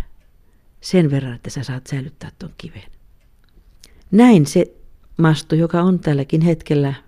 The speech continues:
pilaamassa tuota maisemaa tuossa meidän kalliolla, niin se rakennettiin kaksi metriä vasempaan. <laughs> Ja tämä kivi on tänäkin päivänä tallella.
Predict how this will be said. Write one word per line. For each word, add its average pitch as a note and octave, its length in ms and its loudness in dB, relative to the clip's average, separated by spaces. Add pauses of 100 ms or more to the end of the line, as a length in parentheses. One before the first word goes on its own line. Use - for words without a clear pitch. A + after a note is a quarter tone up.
(100)
pilaamassa C3+ 540 0 (180)
tuota C3+ 200 -2
maisemaa C#3 480 0
tuossa - 240 -8
meidän C3 200 -4
kalliolla, C#3 500 -2
niin C3 260 -6 (540)
se - 160 -8
rakennettiin B2+ 840 -2 (460)
kaksi - 380 -10
metriä A#2 440 -10 (1400)
vasempaan. C3 540 -10 (320)
<laughs> - 60 -8 (720)
Ja D3 160 2
tämä D3+ 300 0
kivi E3 380 0
on C#3+ 120 -2
tänäkin C#3+ 480 0
päivänä C#3 440 -2
tallella. C3 580 -4